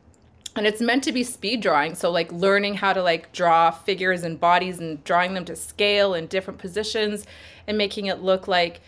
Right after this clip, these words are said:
you know, they're standing a certain way or that there's weight on this one leg or whatever, and then shading. And so it was like, "Okay, you have fifteen or twenty minutes to do this one, and then switch poses, and then now you do another one,"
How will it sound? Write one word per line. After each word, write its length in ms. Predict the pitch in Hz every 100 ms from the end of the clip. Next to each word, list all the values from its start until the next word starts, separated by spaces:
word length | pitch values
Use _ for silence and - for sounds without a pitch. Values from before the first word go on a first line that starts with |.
| - -
you 80 | 208
know, 60 |
they're 140 | 190 185
standing 420 | - 208 208 202
a 40 |
certain 340 | 185 202 175 180
way 300 | 190 190 190
or 100 | 175
that 140 | 165
there's 200 | 175 160
weight 360 | 151 180 190 190
on 160 | 175 180
this 180 | 175
one 300 | 185 180 180
leg 400 | 175 170 180 180
or 160 | 135 135
whatever, 720 | 92 175 202 226 160 139 185 - - -
and 140 | 190 185
then 100 | 180
shading. 560 | - 247 269 165 156
And 140 | 185 185
so 240 | 214 185
it 100 | 185
was 180 | 180 180
like, 260 | 180 175 - -
"Okay, 280 | 214 269 277
you 80 | 208
have 100 | 202
fifteen 360 | 233 - 226
or 80 | 208
twenty 280 | - 208 196
minutes 520 | 196 240 254 - - - - -
to 100 | 202
do 140 | 190
this 220 | 175 -
one, 380 | 226 254 277 277
and 220 | - 190
then 300 | 190 185 180
switch 340 | - - 220 -
poses, 560 | 220 214 220 208 208
and 180 | - 180
then 120 | 175
now 120 | 175
you 100 | 175
do 100 | 170
another 220 | 165 151 143
one," 240 | -